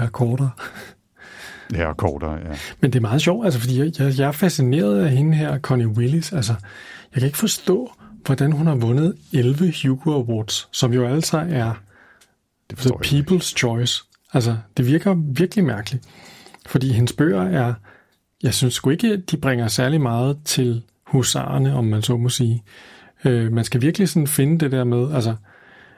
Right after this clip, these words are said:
Speaker 1: jeg kunne lige så godt være faldet af det. Altså, jeg vil også sige, jeg kunne godt have været faldet af den her bog. Altså,
Speaker 2: Mm.
Speaker 1: jeg tror, det var meget et spørgsmål om, at jeg ligesom var heldig at falde ind i stemningen omkring den her bog, og så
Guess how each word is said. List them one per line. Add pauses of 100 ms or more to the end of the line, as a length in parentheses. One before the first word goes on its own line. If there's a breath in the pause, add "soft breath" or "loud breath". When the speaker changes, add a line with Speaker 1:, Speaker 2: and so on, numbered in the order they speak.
(340 loud breath)
Speaker 1:
jeg
kunne
lige
så
godt
være
faldet
af
det.
Altså,
jeg
vil
også
sige,
jeg
kunne
godt
have
været
faldet
af
den
her
bog. (760 soft breath)
Altså,
Speaker 2:
Mm.
Speaker 1:
jeg
tror,
det
var
meget
et
spørgsmål
om,
at
jeg
ligesom (920 soft breath)
var
heldig
at
falde
ind
i
stemningen
omkring
den
her
bog,
og
så